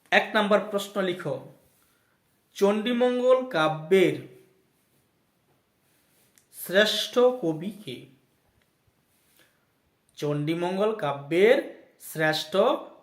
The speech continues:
কবি কে? জিজ্ঞাসা দাও। তার রচিত গ্রন্থের নাম কি? জিজ্ঞাসা দাও।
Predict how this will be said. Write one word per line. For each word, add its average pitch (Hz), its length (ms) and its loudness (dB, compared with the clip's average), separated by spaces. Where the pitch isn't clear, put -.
কবি 165 600 -6
কে? 214 180 4
জিজ্ঞাসা 175 340 -2
দাও। 139 180 -12
তার 254 260 8
রচিত 190 400 0
গ্রন্থের 226 840 2
নাম 175 220 4
কি? 127 100 -14
জিজ্ঞাসা 175 300 -2
দাও। - 220 -14